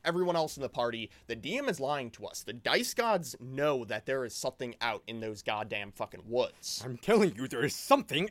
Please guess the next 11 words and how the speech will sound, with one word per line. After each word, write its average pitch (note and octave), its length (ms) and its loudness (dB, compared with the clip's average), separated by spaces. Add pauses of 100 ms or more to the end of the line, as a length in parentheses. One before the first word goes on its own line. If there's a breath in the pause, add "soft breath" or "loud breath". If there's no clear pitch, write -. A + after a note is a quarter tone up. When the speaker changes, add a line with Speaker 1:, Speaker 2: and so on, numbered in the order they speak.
Speaker 2:
out C#4+ 200 6
there. A2+ 320 2 (400 loud breath)
Speaker 1:
And, F#3+ 200 2
and, F3 140 0
like, D#3 220 -2
previously B3 580 0
on E3 80 0
this D3 180 -6
watch, C3+ 600 -2
you D3+ 100 -6
know, C3 220 -2